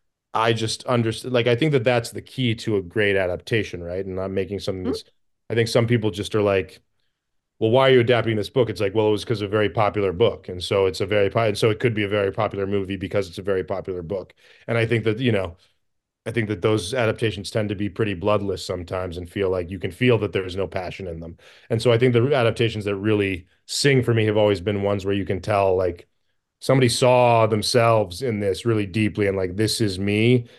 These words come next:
Speaker 1: And I sort of, like, that there's something really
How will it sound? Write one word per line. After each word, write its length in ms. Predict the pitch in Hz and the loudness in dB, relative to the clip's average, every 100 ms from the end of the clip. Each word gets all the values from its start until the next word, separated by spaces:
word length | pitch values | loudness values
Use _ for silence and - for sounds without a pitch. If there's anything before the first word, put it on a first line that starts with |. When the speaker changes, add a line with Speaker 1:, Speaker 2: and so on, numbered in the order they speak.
| _ 107 | _ -4
Speaker 1:
And 140 | 104 | -2
I 180 | 104 104 | 0 0
sort 180 | - 104 | -2 -2
of, 80 | |
like, 300 | 101 101 95 | 0 0 0
that 220 | 107 104 104 | -2 0 0
there's 180 | 101 - | -2 0
something 440 | 107 92 104 92 | -2 -2 -4 -2
really 460 | 104 101 98 90 | 0 0 -2 -6